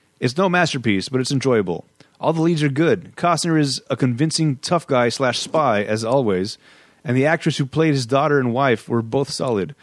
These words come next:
Amber Heard is gorgeous as always, if a bit underused and or decoration more than a functioning character." <laughs> As I said, I like its heart, and it's,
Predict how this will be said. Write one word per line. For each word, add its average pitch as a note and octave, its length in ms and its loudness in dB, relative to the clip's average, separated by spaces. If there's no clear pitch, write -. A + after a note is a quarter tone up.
Amber C#3+ 200 2
Heard C#3+ 180 0
is A#2 100 -6
gorgeous C#3+ 340 -2
as B2 140 -4
always, D#3 480 0
if - 120 -8
a C3 80 2
bit D#3+ 340 -4
underused D3 840 -2
and C3+ 160 0
or C3 480 0
decoration D3 800 0
more C#3 180 2
than C#3+ 160 2
a C#3 60 0
functioning D3+ 480 -2
character." C3+ 580 0
<laughs> - 1080 -6
As D#3 140 -2
I E3 60 2
said, D3+ 240 -2
I - 20 0
like D3 180 0
its C#3+ 100 -4
heart, D3+ 260 -2
and C3+ 140 0
it's, - 440 -4